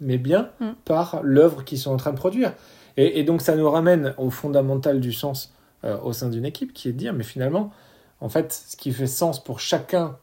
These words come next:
Speaker 1: des individus autour de la table, c'est le projet pour lequel lui-même a signé, qui est peut-être, euh, de produire une tâche en particulier ou, euh, de piloter un dossier, et cetera. Et après, il faut organiser la coopération entre l'équipe,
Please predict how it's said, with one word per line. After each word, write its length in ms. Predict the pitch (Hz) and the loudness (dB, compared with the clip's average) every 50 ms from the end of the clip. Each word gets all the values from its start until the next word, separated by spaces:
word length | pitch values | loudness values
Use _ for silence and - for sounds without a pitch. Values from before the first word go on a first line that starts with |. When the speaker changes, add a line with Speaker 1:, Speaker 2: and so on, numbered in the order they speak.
| _ - | _ -10
Speaker 1:
des 260 | 160 135 131 123 120 | -4 -2 0 2 2
individus 460 | 135 135 135 135 143 139 139 135 147 | 2 2 0 0 -2 -4 -4 -2 0
autour 260 | 139 127 - 127 120 | 0 0 0 -2 -4
de 60 | 110 107 | -4 -6
la 80 | 104 | -8
table, 440 | 104 - 143 170 208 214 190 143 127 - _ - - - - _ | -6 -4 -2 -2 -2 -2 -4 -6 -8 -10 _ -20 -20 -20 -20 _
c'est 480 | - - - - 170 175 202 202 208 - _ _ _ _ _ _ _ _ _ _ _ _ _ _ _ _ _ _ _ | -14 -12 0 4 4 4 4 4 -2 -12 _ _ _ _ _ _ _ _ _ _ _ _ _ _ _ _ _ _ _
le 240 | - 139 131 147 165 | 0 6 8 8 8
projet 440 | 160 - - - 139 131 120 175 180 | 6 4 2 2 2 4 4 4 2
pour 160 | 175 156 139 | 2 2 2
lequel 280 | 131 127 127 - 143 135 | 2 2 2 2 4 4
lui-même 520 | 131 135 139 151 156 160 175 196 202 196 | 4 4 2 2 4 4 4 6 6 4
a 80 | 160 139 | 2 2
signé, 580 | 135 - 165 135 117 117 139 143 123 110 107 | 0 -2 -2 -2 0 0 0 -2 -2 -4 -6
qui 260 | 104 - - 113 107 117 | -8 -10 -10 -6 -4 -2
est 80 | 135 | -2
peut-être, 440 | 131 127 110 104 - 107 113 - - | -4 -4 -8 -10 -10 -10 -10 -10 -10
euh, 140 | 107 101 101 | -10 -10 -10
de 100 | 98 101 | -10 -12
produire 400 | 101 - - 117 113 110 113 107 | -14 -12 -12 -10 -8 -8 -6 -6
une 140 | 110 113 113 | -6 -8 -6
tâche 260 | 110 120 117 - - | -6 -4 -4 -4 -4
en 60 | 123 | -6
particulier 920 | 98 98 101 - - 117 107 - 113 107 107 113 123 143 156 160 165 160 | -8 -10 -12 -16 -16 -18 -14 -12 -10 -8 -4 -2 -2 0 0 0 0 -2
ou, 360 | 151 127 113 117 127 127 123 117 | -2 -2 -2 -2 0 0 0 0
euh, 80 | 113 | -2
de 140 | 107 110 127 | 0 0 0
piloter 480 | 127 127 - 139 127 127 113 107 131 127 | 0 0 0 -2 0 0 0 0 -2 -2
un 100 | 117 107 | -2 -4
dossier, 640 | 104 110 101 - - 127 127 139 151 160 160 160 | -6 -6 -8 -8 -6 -4 -2 -2 -2 -4 -4 -6
et 40 | 143 | -8
cetera. 380 | 110 - - 113 - - - _ _ _ - - - - - - | -8 -10 -12 -14 -14 -16 -20 _ _ _ -20 -20 -20 -20 -10 -6
Et 60 | 117 | -4
après, 280 | 110 107 104 - 185 220 | -4 -2 2 4 4 4
il 60 | 214 | 4
faut 160 | - - 151 | 2 2 2
organiser 480 | 139 117 120 127 120 120 117 107 117 151 | 4 4 4 2 0 0 0 0 2 2
la 100 | 147 135 | 4 2
coopération 540 | 110 - 120 110 113 117 101 107 110 - 139 | 2 2 -2 -2 -2 -2 -4 -4 -4 -6 -6
entre 180 | 131 131 - | -6 -6 -6
l'équipe, 300 | 117 123 127 233 233 - | -6 -6 -4 -6 -6 -8